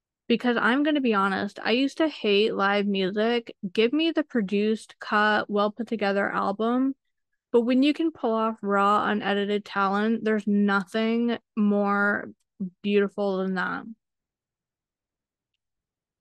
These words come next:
You guys, the emotion that ran through me at Jaden's concert is almost paralyzing. Have you ever witnessed someone carry a note and it gives you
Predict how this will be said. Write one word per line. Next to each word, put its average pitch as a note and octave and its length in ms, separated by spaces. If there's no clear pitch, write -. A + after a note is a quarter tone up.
You A#3+ 120
guys, G#3+ 300
the A3+ 140
emotion A#3 960
that A3+ 220
ran G#3 460
through G#3 220
me A3 240
at A3 260
Jaden's G#3 400
concert G#3 680
is G3+ 200
almost G3+ 560
paralyzing. F#3+ 1040
Have A3 160
you C4+ 80
ever E4+ 180
witnessed A3+ 560
someone A#3 380
carry G#3+ 420
a G#3+ 60
note G3+ 400
and G#3 80
it G3 60
gives G3+ 280
you G#3+ 160